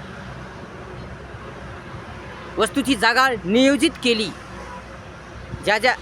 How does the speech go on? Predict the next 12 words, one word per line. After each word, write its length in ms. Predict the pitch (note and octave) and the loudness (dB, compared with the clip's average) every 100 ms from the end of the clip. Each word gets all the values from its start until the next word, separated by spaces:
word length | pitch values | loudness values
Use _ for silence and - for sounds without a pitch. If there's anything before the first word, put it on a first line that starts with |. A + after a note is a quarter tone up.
| - | 4
योग्य 260 | G3 G#3+ D4+ | 4 6 2
ठिकाणी 340 | C4 B3+ B3 | 4 4 4
तुमच्या, 280 | A#3+ A#3 A#3 | 2 4 4
तुमच्या 220 | A3 A3 | 6 6
वस्तू 240 | G#3 - | 6 2
तुम्ही 200 | G3 G3 | -4 -4
ठेवल्या, 400 | - G3 E3+ B2 - - - - - - - - - - F#3 | 4 4 6 2 -2 -12 -16 -16 -16 -16 -18 -18 -18 -4 -2
तर 40 | |
तुम्हाला 340 | F3+ A#3 A3+ A#3 | 0 4 4 6
त्या 200 | A#3 A#3 - - - C#3 | 4 2 -4 -18 -10 0
बरोबर 240 | E3 F3 | 2 2
सापडतील. 520 | - D#3+ F#3 F3 G3+ | 2 2 2 0 -6